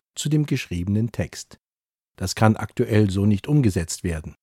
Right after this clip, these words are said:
Hier kommt das Tablet zum Einsatz. Die Schülerinnen und Schüler fotografieren ihre Texte ab. Der zugeteilte Partner, die Partnerin, bekommt diesen mit der App AirDrop geschickt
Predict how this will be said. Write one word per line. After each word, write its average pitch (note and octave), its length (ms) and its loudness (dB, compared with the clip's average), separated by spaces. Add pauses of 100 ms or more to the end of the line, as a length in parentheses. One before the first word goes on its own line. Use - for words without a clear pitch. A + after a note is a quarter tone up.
(380)
Hier F3 200 4
kommt F3 260 -2
das - 160 -6
Tablet F#2 460 -4
zum E2 140 -8
Einsatz. - 600 -12 (460)
Die G2+ 80 0
Schülerinnen E3 760 6
und F#2+ 140 -4
Schüler C3+ 400 4 (280)
fotografieren C3+ 880 2
ihre G2+ 300 0
Texte - 460 -2
ab. - 280 -12 (480)
Der F#2+ 140 -2
zugeteilte C3+ 640 2
Partner, D3 640 2
die F#2 220 0
Partnerin, F#2 720 -2 (400)
bekommt D3 480 2
diesen D#3 340 2
mit A2 160 2
der - 180 -4
App A2+ 200 0 (320)
AirDrop A2+ 720 0
geschickt - 580 -8